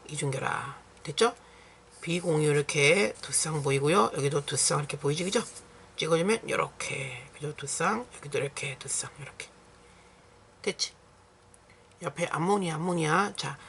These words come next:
N이 있고요. H, H, H겠지, 그죠? 자, N이 있고요. H, H, H인데, 자, 한 쌍씩, 한 쌍씩, 한 쌍씩 공유하고 있네, 그죠? 요렇게 한 줄씩, 그죠? H, H, H 쓰고요.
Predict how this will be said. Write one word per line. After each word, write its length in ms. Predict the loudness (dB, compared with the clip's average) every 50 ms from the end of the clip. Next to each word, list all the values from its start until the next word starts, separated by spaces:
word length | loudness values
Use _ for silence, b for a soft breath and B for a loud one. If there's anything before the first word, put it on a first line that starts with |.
| B B B B B 0
N이 240 | 2 2 4 2 2
있고요. 520 | 0 0 4 4 6 6 6 6 4 2 2
H, 420 | 4 4 4 4 2 0 -2 0 2
H, 320 | 0 0 0 0 0 0
H겠지, 480 | 0 2 2 0 0 0 0 -2 0 -2
그죠? 220 | 2 2 2 0 0 B B B B B B B B -18 -16
자, 120 | -16 -16 -10 -6
N이 220 | -2 0 0 0 0
있고요. 580 | -2 2 2 4 6 6 6 6 4 4 0 B B B B B B B B -10 -4
H, 280 | -2 -2 0 2 2
H, 140 | 2 2 2
H인데, 600 | 2 2 0 2 6 8 8 8 8 4 0 -4 -10
자, 120 | -8 -6 -4
한 220 | -2 0 0 0
쌍씩, 480 | 2 2 2 2 2 0 0 -2 0 0
한 100 | 0 0
쌍씩, 380 | 2 2 2 2 2 0 0
한 80 | -2 -2
쌍씩 300 | 0 -2 0 0 -2 -2
공유하고 340 | 0 2 4 4 6 6 4
있네, 160 | 4 2 2
그죠? 240 | 2 4 4 2 2 B B B B B B B B B B -14 -6
요렇게 340 | -4 -2 -2 -2 -2 -2 -4
한 120 | -4 -4
줄씩, 320 | -4 -4 -4 -4 -6 -6 -6
그죠? 200 | -8 -8 -8 -8 -10 -14 B B B B B B B B -20 -20 -20 -16 -10
H, 680 | -10 -8 -8 -8 -10 -4 -4 -2 0 2 0 0 0 -4 -6
H, 680 | -8 -6 -6 -6 -8 -10 -4 -4 -2 -2 -2 -4 -4 -4 -4
H 320 | -4 -4 -4 -6 -6 -4
쓰고요. 640 | -4 -4 -2 -2 -2 -2 0 0 0 0 0 0 -2